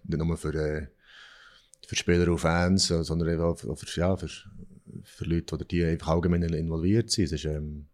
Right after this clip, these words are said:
es probiert, es probiert irgendwie das Feuer zu löschen überall und, äh, probiert, äh, Playoff zu kommen. Du hast gewusst, das ist sowieso schwierig und eigentlich musst du schauen, dass du nicht absteigst.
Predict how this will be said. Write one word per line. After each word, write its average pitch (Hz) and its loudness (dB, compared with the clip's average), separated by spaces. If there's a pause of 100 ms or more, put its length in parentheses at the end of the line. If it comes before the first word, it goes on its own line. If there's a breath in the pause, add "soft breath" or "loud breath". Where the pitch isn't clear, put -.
(120)
es 95 -2
probiert, 87 4
es 80 0
probiert 98 2
irgendwie 101 4
das 101 2
Feuer 110 2
zu 113 2
löschen 110 4
überall 107 4
und, 98 0
äh, 90 -2
probiert, - -8
äh, - -8 (460)
Playoff 104 6
zu - 0
kommen. 107 6
Du 101 6
hast - 0
gewusst, 98 0
das 82 -6
ist - -4
sowieso 98 0
schwierig 98 0
und 85 -2
eigentlich 87 -4
musst 82 -8
du 87 -2
schauen, 87 -4
dass 87 -6
du 90 -6
nicht 82 -6
absteigst. 98 -6